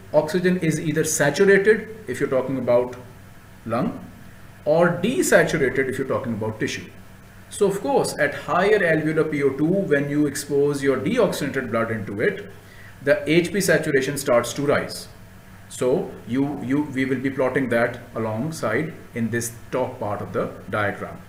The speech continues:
Actually, he has already done it. The A means arterial. So this is that region of the curve which deals with arterial blood. Okay. Then you have a,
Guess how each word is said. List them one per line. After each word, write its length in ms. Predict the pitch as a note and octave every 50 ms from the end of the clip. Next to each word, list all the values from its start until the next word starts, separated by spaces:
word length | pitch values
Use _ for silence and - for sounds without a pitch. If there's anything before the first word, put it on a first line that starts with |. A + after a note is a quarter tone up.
| - - -
Actually, 320 | A2+ A2 A2+ - B2 A#2+
he 160 | A2 A2+ A2+ A#2
has 120 | A2+ A2+
already 300 | A#2 A2+ A#2 A#2+ A#2 A#2
done 180 | A2+ C#3 D3 D3+
it. 180 | D3 D3 - - - - - - - - - - - -
The 200 | - - - C3
A 160 | C3+ C#3+ D3 C#3
means 440 | B2 A#2+ B2 D3 E3+ - - - -
arterial. 480 | A#2+ A2 - A2+ G#2 F#2 F#2 E2+ D#2 - -
So 320 | - - B2 A#2 A2+ - - - -
this 220 | F#2+ D#3+ F#3 F3+ A#3
is 100 | G#3+ F#3+
that 240 | G#3+ G#3 F#3+ F3+ E3
region 420 | E3+ F3 F3+ E3 F3 F3+ F3+ F3
of 140 | D#3 C#3+ -
the 100 | D#3+ D3
curve 340 | - D3+ C#3+ C3 C3 B2 B2+
which 200 | C#3 C3 - A2
deals 400 | A#2+ C3+ C#3 C#3+ C#3 B2 B2 C3
with 300 | C3+ C3+ C3 C3 - - - - - - - - - - - -
arterial 680 | A2+ A#2+ B2 A#2 - C3+ C3+ C3+ B2+ B2 A#2+ A2+ A2+ A#2 - - - - -
blood. 440 | F#2+ F#2 A2 G#2+ F#2+ E2+ - - - - - - - - - -
Okay. 300 | A2 G#2+ G3+ C4+ - - - - - - - - - - - - - - - - - - - - - - - - -
Then 420 | C3+ D3+ A3 B3+ C4+ - - - - - - - - - -
you 160 | - D3 E3+ F#3
have 240 | F3+ F3+ G3 F3+
a, 260 | F#3+ F#3+ F#3 F#3+ -